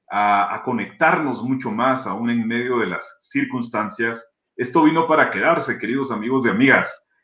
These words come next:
Y aquí la ruta es avanzar y es entender cuáles son las herramientas actuales, qué es lo que nos puede ayudar para actualizarnos y tener mejores resultados.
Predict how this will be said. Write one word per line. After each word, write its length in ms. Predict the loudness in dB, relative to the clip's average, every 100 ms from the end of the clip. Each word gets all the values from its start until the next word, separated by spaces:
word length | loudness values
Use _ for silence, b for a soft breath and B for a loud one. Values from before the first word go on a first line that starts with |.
| _ 0
Y 80 |
aquí 280 | 0 2 4
la 120 | 6
ruta 420 | 6 6 6 8 8
es 260 | 6 2 4
avanzar 600 | 6 6 4 4 4 4 -8 _ _ -4
y 160 | -2
es 140 | 0 -2
entender 500 | -6 -4 -2 -4 -2
cuáles 220 | -4 -2
son 100 | -2
las 140 | -2
herramientas 640 | -2 -2 0 -2 -2 -4 -4
actuales, 720 | -2 2 4 4 0 -4 _ _ _ _ 2
qué 120 | 4
es 40 |
lo 120 | 4
que 80 | 4
nos 180 | 2 2
puede 160 | 4 6
ayudar 340 | 6 4 4
para 260 | 6 6 4
actualizarnos 840 | 2 -2 -2 2 4 4 0 -6
y 60 | -8
tener 240 | -8 -6
mejores 420 | -6 -6 -4 -4 -6
resultados. 760 | -8 -12 -12 -10 -10 -14 _